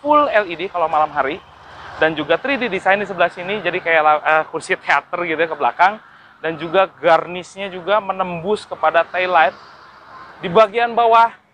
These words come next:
sini juga lekuk bodinya diperhatikan, jadi dia S U V banget yang kaku-kaku,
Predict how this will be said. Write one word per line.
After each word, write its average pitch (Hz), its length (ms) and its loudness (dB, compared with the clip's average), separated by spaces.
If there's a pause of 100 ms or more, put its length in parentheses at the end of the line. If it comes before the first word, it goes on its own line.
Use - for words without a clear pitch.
sini 208 240 -10
juga 208 240 0
lekuk 196 240 -4
bodinya 190 480 2
diperhatikan, 180 960 -4
jadi 160 160 -4
dia 175 220 0 (100)
S 180 240 -4
U 208 80 0
V 196 160 -2
banget 165 320 0
yang 170 80 -4
kaku-kaku, 165 720 -4